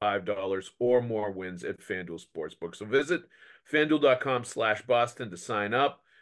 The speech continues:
That's fanduel dot com slash Boston, uh, America's number one sports book and the exclusive wagering partner of the C L N S Network, FanDuel Sportsbook. So thank you very much to them.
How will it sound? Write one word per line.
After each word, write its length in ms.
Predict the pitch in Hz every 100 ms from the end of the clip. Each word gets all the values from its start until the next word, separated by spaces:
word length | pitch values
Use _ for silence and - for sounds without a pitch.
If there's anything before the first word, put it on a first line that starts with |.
| _
That's 240 | 110 101 -
fanduel 680 | - 131 135 135 135 131
dot 300 | 113 113 110
com 460 | - 117 117 117 113
slash 520 | - - 107 98 92 -
Boston, 640 | 123 127 127 - 131 123 120 _ _ _ -
uh, 320 | 101 101 98 -
America's 440 | 120 120 113 107
number 320 | 117 123 139
one 400 | 131 127 127 131
sports 440 | 127 - 135 135 131
book 400 | - 131 131 -
and 160 | 113 107
the 80 | 98
exclusive 640 | 90 - 139 127 127 107
wagering 540 | 113 120 110 113 104
partner 500 | 95 98 87 95 92
of 200 | - 104
the 100 | 101
C 200 | 98 113
L 140 | 98 95
N 80 | 90
S 220 | 85 -
Network, 540 | 113 117 - 113 -
FanDuel 420 | 101 90 82 80
Sportsbook. 640 | - - 117 104 - 71 -
So 120 | -
thank 220 | - 95
you 60 | 92
very 180 | 92 90
much 240 | 87 -
to 60 | 95
them. 160 | 90